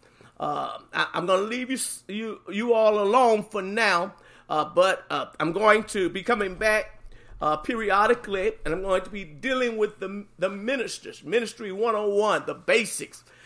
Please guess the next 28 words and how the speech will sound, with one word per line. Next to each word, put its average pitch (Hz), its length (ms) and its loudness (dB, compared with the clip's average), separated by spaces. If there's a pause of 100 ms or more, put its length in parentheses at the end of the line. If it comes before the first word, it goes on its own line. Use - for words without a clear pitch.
(160)
uh, 143 220 2
the 143 140 -6
stuff 214 300 4
that - 240 0
deals 226 320 4
with, 185 340 -6
uh, 156 160 0 (360)
what 170 160 -4
we're, 190 100 0 (180)
what 202 240 0
we're 196 260 6
dealing 196 400 2
with. 156 200 2
The - 100 0
other 302 180 4
thing 269 160 -4
I 240 80 0
would 226 80 -2
say 226 140 0
to 220 160 -8
you 196 240 -6
is 170 100 -6
sometimes 247 680 -2 (220)
your 202 180 0
song 262 640 2
is 185 260 -6
too 285 220 0
long, 226 520 0